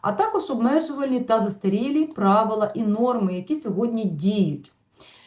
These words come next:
Якщо подивитись на схему кумулятивних наявних бар'єрів у кожній категорії, то економічні, інформаційні та технічні бар'єри є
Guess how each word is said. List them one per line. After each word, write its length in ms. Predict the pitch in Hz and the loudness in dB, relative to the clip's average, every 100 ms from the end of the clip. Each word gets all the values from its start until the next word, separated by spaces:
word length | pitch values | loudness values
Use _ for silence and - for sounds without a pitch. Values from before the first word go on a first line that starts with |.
| _ _ - | _ _ -2
Якщо 320 | 269 269 494 | 0 2 2
подивитись 640 | 466 359 381 392 359 320 302 | 4 6 6 6 4 2 2
на 300 | 294 294 269 | 4 4 2
схему 640 | - - 294 269 240 208 | -4 -4 0 2 0 0
кумулятивних 880 | 220 233 240 240 - 240 196 196 196 | 0 2 2 2 0 0 2 0 -2
наявних 520 | 214 208 196 185 175 | -6 -2 -2 0 -2
бар'єрів 1040 | 165 240 247 226 208 170 175 175 170 185 - | -2 -2 -2 0 0 0 -4 -2 0 -2 -4
у 140 | 240 | -8
кожній 380 | - 247 202 196 | -2 -2 0 -2
категорії, 840 | 202 196 247 330 440 427 294 196 - _ _ _ - | -2 -4 0 2 4 4 4 0 -8 _ _ _ 2
то 280 | 311 247 - | 4 4 2
економічні, 920 | 262 311 302 294 277 226 - - 196 | 2 2 2 2 0 -2 -2 0 0
інформаційні 800 | 247 247 269 269 277 - 226 202 | 0 -2 0 0 -2 -4 0 0
та 140 | 196 196 | 0 -2
технічні 640 | 196 - 226 202 - 185 | -4 -6 0 0 0 -2
бар'єри 600 | 165 208 302 294 381 392 | 0 4 6 6 6 6
є 320 | 330 214 254 | 4 4 2